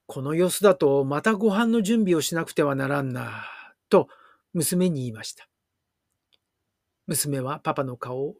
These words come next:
見たままでした。翌日、今日もババは朝から寝ています。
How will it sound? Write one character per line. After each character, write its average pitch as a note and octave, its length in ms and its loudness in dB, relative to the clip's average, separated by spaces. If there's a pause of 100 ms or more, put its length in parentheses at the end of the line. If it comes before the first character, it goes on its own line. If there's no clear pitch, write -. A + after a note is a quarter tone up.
見 C#3 100 -8
た - 240 -8 (220)
ま A#2 100 -10
ま D3 140 -6
で G#3 120 -8
し - 160 -8
た。 - 140 -20 (1600)
翌 E3 200 4
日、 D#3+ 360 -2 (1300)
今 A#3 100 8
日 A3 40 8
も E3 140 4
バ D#3+ 140 4
バ D#3 120 6
は C3+ 140 2
朝 D#3 180 2
か D#3+ 80 2
ら C#3+ 100 4
寝 C3 140 -2
て D3 120 0
い C#3 100 0
ま B2+ 100 -2
す。 - 300 -10